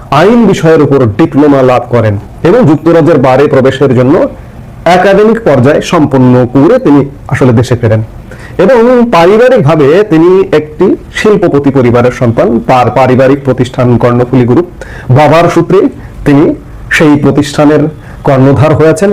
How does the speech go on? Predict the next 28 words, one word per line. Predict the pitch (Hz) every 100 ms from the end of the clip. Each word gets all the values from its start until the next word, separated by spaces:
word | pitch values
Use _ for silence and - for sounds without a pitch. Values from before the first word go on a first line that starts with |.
| -
এবং | 127 147
উনিশশো | 180 - -
ছিয়ানব্বই | - 175 202 147 -
সালে | 127
তিনি | 120 120
রাজনীতিতে | 123 117 113 156 113 107
এসেছেন। | 98 - - - - - - -
এবং | 175 202 185
রাজনীতিতে | 185 165 202 220 220 226 175
এসে | 147 117 -
তিনি | 175 151
যেভাবে | 160 139 175 156
আসুন, | 131 151 143
তিনি | 147 127 127
নিজের | 131 143 143
চেষ্টায় | - - 147 139 147
আসুন | 143 143 139 131
কিংবা | 135 139 139
তাকে | 127 143 139 135 - - - 147
আনা | 196 226
হোক, | 185 175 - - - 120
যেভাবে | 170 131 170 208
আসুন, | 147 180 214 190
তিনি | 139 143
ছিয়ানব্বই | 151 160 180 190
সালে | 185 185
রাজনীতিতে | 147 120 143 151 156 143
এসেই, | 147 170